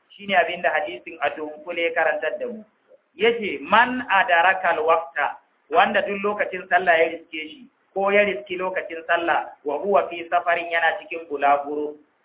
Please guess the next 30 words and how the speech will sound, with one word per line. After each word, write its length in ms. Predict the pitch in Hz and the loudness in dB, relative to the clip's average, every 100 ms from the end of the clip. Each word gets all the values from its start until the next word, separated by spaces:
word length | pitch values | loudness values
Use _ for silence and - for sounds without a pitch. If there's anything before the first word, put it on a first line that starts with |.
| - | 0
"fa 40 | 214 202 - | 4 4 4
akhara 380 | 196 185 - - | 2 2 2 0
salata", 640 | 160 170 - 165 139 - - - | 4 4 4 2 0 -2 -14 -4
sai 140 | 196 | -2
ya 100 | 202 | 0
jinkirta 520 | 220 226 214 185 185 | -2 -4 -4 -2 2
wannan 340 | 180 180 165 165 | 4 4 2 -2
sallah, 420 | 170 175 165 151 - | -2 0 2 2 4
"sahiyan", 720 | 180 233 220 208 185 - - _ - | 4 2 0 2 2 2 -10 _ 2
da 100 | 208 | 6
mantuwa, 720 | 233 247 247 254 240 214 - - - | 6 4 2 4 4 4 -2 -12 0
"aw 220 | 196 214 | 2 2
nasiyan", 680 | 214 214 214 226 226 185 - - _ | 4 4 4 0 0 0 -2 -16 _
ma'ana 320 | 165 180 185 | 2 4 4
da 120 | 170 151 | 4 2
rafkanuwa, 580 | 156 - 160 156 156 151 - _ _ _ _ - | 0 -4 -6 -4 -4 -4 -8 _ _ _ _ -2
"sahiyan", 560 | 151 156 170 165 139 - _ _ _ _ - | 0 0 -2 -2 -4 -8 _ _ _ _ -4
da 80 | 139 | -2
rafkanuwa, 720 | 151 151 160 147 156 151 - - | -2 -2 -4 -2 -2 -2 -6 -2
"aw 140 | 160 170 | 2 2
nasiyan", 560 | 170 170 170 196 180 160 - - | 4 4 2 0 -2 -2 -6 -6
ko 120 | 202 | -2
da 100 | 185 | -2
mantuwa. 540 | 139 139 135 143 139 - _ _ _ _ _ _ | -2 -4 -8 -6 -6 -8 _ _ _ _ _ _
Akwai 200 | - 208 | -4 0
bambanci 520 | 214 208 214 214 - | 2 4 2 0 -6
tsakanin 600 | 160 160 170 175 - 175 175 | -4 2 4 6 6 2 2
rafkanuwa 720 | 185 - - 185 185 185 180 175 | 0 -2 -2 -2 0 0 2 2
da 120 | 143 | -2
mantuwa. 520 | 135 135 143 139 131 | -4 -8 -6 -6 -6